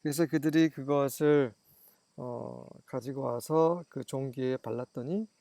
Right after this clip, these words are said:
예, 그가 회복이 되었습니다. 팔 절부터 십 절입니다. Now Hezekiah said to Isaiah, "What will be the sign that Yahweh will heal me,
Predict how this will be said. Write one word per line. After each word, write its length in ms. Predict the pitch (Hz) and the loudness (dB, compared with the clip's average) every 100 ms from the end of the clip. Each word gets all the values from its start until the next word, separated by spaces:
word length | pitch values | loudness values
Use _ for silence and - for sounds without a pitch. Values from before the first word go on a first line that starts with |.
| - | -16
예, 200 | 104 107 | -14 -14
그가 380 | - 120 123 139 - | -12 -8 -8 -8 -12
회복이 640 | 147 139 123 135 139 135 - | -10 -8 -6 -6 -6 -10 -16
되었습니다. 760 | - 113 113 - - 95 - - - _ _ _ _ _ _ _ _ _ _ _ _ _ _ _ _ _ _ _ _ _ | -16 -14 -12 -12 -14 -16 -14 -14 -14 _ _ _ _ _ _ _ _ _ _ _ _ _ _ _ _ _ _ _ _ _
팔 220 | - 196 214 | 0 2 4
절부터 880 | 214 196 190 180 160 - - 131 143 | 4 6 6 4 2 -6 -6 -6 -6
십 180 | - | -8
절입니다. 460 | - 147 117 113 113 | -8 -8 -8 -10 -8
Now 340 | 113 143 185 | -4 -2 0
Hezekiah 800 | 185 143 131 131 143 131 160 202 | 0 -2 -4 -8 -4 -2 0 -2
said 320 | 208 - 175 - | -4 -4 -4 -4
to 220 | 165 139 | -6 -4
Isaiah, 500 | 123 120 113 113 107 | -6 -6 -8 -8 -8
"What 320 | 110 143 208 | -4 -2 -2
will 240 | 170 170 | 0 0
be 140 | 160 160 | 2 0
the 140 | 160 | 0
sign 500 | 147 - 151 151 147 | -2 0 2 2 -2
that 180 | 127 117 | -4 -6
Yahweh 480 | 110 117 - 139 127 | -6 -10 -8 -6 -4
will 220 | 127 127 | -6 -6
heal 400 | - - 131 131 | -10 -10 -8 -6
me, 220 | 120 110 | -8 -12